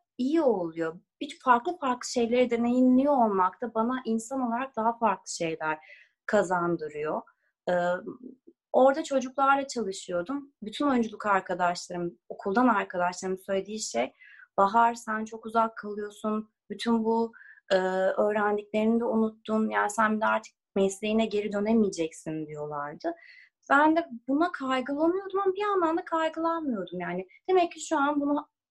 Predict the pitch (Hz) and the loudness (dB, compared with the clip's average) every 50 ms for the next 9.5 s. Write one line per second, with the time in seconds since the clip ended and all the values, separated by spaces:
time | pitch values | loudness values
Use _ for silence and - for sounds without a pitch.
0 | _ - 302 - - - 370 370 359 349 359 359 349 311 233 190 180 170 170 156 | _ -14 -12 -12 -2 0 2 2 2 2 0 0 2 2 2 4 2 2 0 -2
1 | 147 147 151 151 156 170 180 - - - - - - - _ _ _ - 202 202 | -6 -8 -6 -6 -6 -6 -6 -6 -8 -14 -20 -20 -20 -20 _ _ _ 0 0 2
2 | 202 - - - - - - - - 320 302 311 311 302 302 311 311 302 294 302 | 2 0 -2 -8 -12 -12 -4 0 2 4 4 4 6 6 6 4 4 2 0 0
3 | 311 311 294 262 - - 185 170 170 - - - - - - 160 160 175 240 302 | -2 0 0 -2 -2 -4 -6 -8 -8 -10 -14 -20 -12 -6 -4 -2 -2 -2 -4 -8
4 | 349 - - - - - 320 330 330 - - 320 311 311 - - _ _ - 240 | -12 -12 -16 -20 -6 0 2 2 2 2 2 2 2 2 0 -4 _ _ 0 0
5 | 233 233 240 277 311 339 330 - _ - 269 247 226 214 196 202 202 202 202 196 | 2 2 2 2 2 2 2 0 _ 2 4 4 6 4 2 0 -2 -4 -4 -4
6 | 190 190 202 226 320 311 - 302 285 220 185 226 - - _ _ - - - - | -4 -4 -4 -6 -8 -4 -2 -2 -2 -2 -4 -8 -12 -14 _ _ -20 -20 -20 -20
7 | - - - _ - 196 196 196 208 233 269 277 302 311 320 302 294 262 226 202 | -20 -20 -14 _ 2 2 4 4 4 2 4 4 4 4 4 2 0 0 0 -2
8 | 196 190 - - 190 180 175 170 170 170 _ - 170 175 180 185 190 220 254 254 | -2 -6 -6 -6 -6 -4 -2 -2 -4 -4 _ -4 -4 -2 0 0 2 4 4 4
9 | 233 220 208 202 196 - - 180 175 | 4 2 2 0 -2 -4 -4 -4 -4